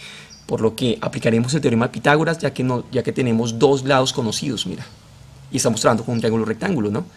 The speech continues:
Entonces me faltaría hallar este, que va a ser el cateto B. Este es mi vértice, entonces el cateto B es este. La fórmula dice, cateto B al cuadrado es igual a hipotenusa al cuadrado menos cateto A al cuadrado. Entonces reemplacemos. Hipotenusa, dijimos que es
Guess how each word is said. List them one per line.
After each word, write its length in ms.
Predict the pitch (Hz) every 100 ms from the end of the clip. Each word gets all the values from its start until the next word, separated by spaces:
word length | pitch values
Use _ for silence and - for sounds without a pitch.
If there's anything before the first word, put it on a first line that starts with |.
| -
Entonces 220 | - 123
me 80 | 120
faltaría 420 | 131 113 110 107
hallar 240 | 104 107 - -
este, 380 | 135 123 - - - -
que 80 |
va 40 | 127
a 40 |
ser 120 | 139
el 80 | 143
cateto 520 | 156 139 127 143 170 - -
B. 520 | 113 113 151 113 - - - - - - -
Este 180 | 139
es 60 | 156
mi 140 | 160
vértice, 320 | 165 170 175 196
entonces 160 | 208
el 80 | 135
cateto 320 | 120 117 113
B 180 | 107 107 110
es 160 | 110
este. 260 | - - - - - - - - - -
La 100 | 147
fórmula 260 | 185 208
dice, 240 | 185 131 110
cateto 320 | 120 139 185
B 80 | 190
al 80 |
cuadrado 300 | 185 185 160
es 80 | 160
igual 280 | 156 156 220 -
a 80 |
hipotenusa 380 | 131 135 120 113
al 60 | 143
cuadrado 400 | 147 117 117 151
menos 500 | 143 147 190 - - - - -
cateto 400 | 131 127 - 117
A 20 |
al 80 | 110
cuadrado. 380 | 117 170 226 180 - - - -
Entonces 200 | - 170
reemplacemos. 760 | 214 226 160 254 262 - - - - - - - - _ _ -
Hipotenusa, 640 | 185 170 175 240 - 110 -
dijimos 340 | - 123 131
que 120 | - 131
es 180 | -